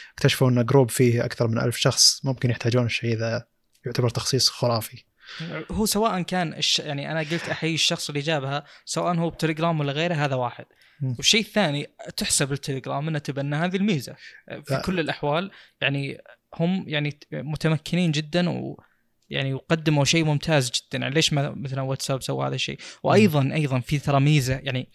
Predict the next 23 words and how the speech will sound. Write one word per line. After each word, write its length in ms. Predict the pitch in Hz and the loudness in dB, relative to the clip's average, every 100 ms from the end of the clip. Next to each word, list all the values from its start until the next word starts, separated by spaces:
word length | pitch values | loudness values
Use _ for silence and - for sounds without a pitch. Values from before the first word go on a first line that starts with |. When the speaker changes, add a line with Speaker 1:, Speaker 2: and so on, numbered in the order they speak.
| - - _ - | -20 -20 _ -8
Speaker 2:
الميزات 720 | 143 143 151 143 131 165 170 | -8 -4 2 2 4 2 2
المنبثقة 800 | 135 131 135 147 - 147 147 139 | -2 0 0 0 0 -2 -2 -2
والمتفرعة 1040 | 131 127 131 135 135 135 - 151 143 131 131 | -4 -6 -6 -6 -2 -2 0 0 2 0 0
من 120 | 127 | -2
هذه 220 | 139 135 | -2 -2
الميزة 300 | 131 131 127 | 0 0 -2
ترى 280 | 143 143 - - - 151 | -2 -4 -4 -12 -8 -8
أكثر 260 | - 160 | -2 0
مما 200 | 143 135 | 2 0
تتصور. 500 | - - 135 123 - _ _ - - | -2 -2 -2 -2 -8 _ _ -18 0
يعني 340 | 143 127 135 _ _ - | 0 0 -4 _ _ -2
مثلًا 220 | 156 160 151 | 2 6 6
دائمًا 460 | 156 180 160 160 | 8 6 6 4
يصير 360 | 165 151 170 143 | 2 2 2 2
بالجروبات، 800 | 139 135 139 147 156 160 - 139 | 0 0 2 2 2 0 -2 -6
بالذات 460 | 127 135 156 143 | -4 0 0 2
إذا 140 | 139 139 | 0 0
ناس 300 | 143 - 139 | 0 -2 -2
يمونون 240 | 135 131 | 0 0
على 160 | 123 127 | 0 0
بعض 240 | 135 127 | 0 0
وزي 280 | 131 135 127 | -4 -4 -4
كذا، 360 | - 143 143 | -4 -2 -2